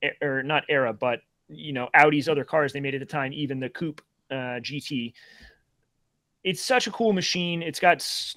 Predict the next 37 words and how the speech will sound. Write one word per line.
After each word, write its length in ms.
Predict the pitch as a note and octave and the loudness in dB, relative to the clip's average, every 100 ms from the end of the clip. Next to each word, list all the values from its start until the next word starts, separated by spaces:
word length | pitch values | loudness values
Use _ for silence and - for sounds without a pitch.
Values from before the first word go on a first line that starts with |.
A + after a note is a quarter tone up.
| - | -12
you 160 | F3+ D#3+ | -4 -2
know, 240 | C3 C3+ | 0 0
the 120 | C#3+ | -4
first 440 | - - A#3 G#3+ - | -4 4 6 6 8
all-wheel 380 | F#3 F3+ F3 | 8 8 6
drive 400 | D3 D#3 D3+ D#3 | 6 6 8 6
system, 640 | - D#3 - D#3 D3 D3 C#3 - C#3 | 2 -2 -2 -2 -2 -4 -6 -12 -6
uh, 600 | C3+ C3 C3 B2+ B2+ B2+ | -4 -2 0 0 0 -4
for 260 | - C#3 | -2 -2
a, 100 | C3 - | 0 -2
a 80 | C3+ | -6
car 280 | - C3 C3 | 0 0 2
like 200 | C3+ - | 0 0
that 200 | C3+ C3 | -2 0
in 120 | C#3+ C3+ | -2 -4
it. 200 | C3 - - _ | -6 -10 -20 _
The 80 | - | -8
turbo 380 | - - A3 G3 | -4 6 8 8
five 380 | - D3+ C#3+ C3 | 4 6 6 4
cylinder, 600 | - D3 D3 C#3+ C#3+ C#3 | -4 -2 0 0 0 -2
getting 220 | D#3 D#3 D3+ | -6 -2 0
to 60 | |
have 120 | D3+ | 0
those 160 | D3+ D3 | 0 -4
cool 240 | - D3+ | -2 -2
noises. 340 | C#3+ C#3+ C#3 D3+ | 0 -2 -2 -6
It 40 | |
was 100 | E3 | -6
just 200 | D#3 - | -6 -2
so 140 | G3+ G3 | 0 2
many 180 | F#3+ | 0
first 500 | D#3 - E3 D#3+ - | -4 0 0 0 -4
things 260 | E3 D#3 E3+ | -4 -4 -4
for 140 | - | -6
me 100 | E3 | -2
to 80 | E3+ | 0
experience. 680 | C#3 - D3+ F#3 A3+ B3 - | 0 -2 -4 0 -2 -2 -10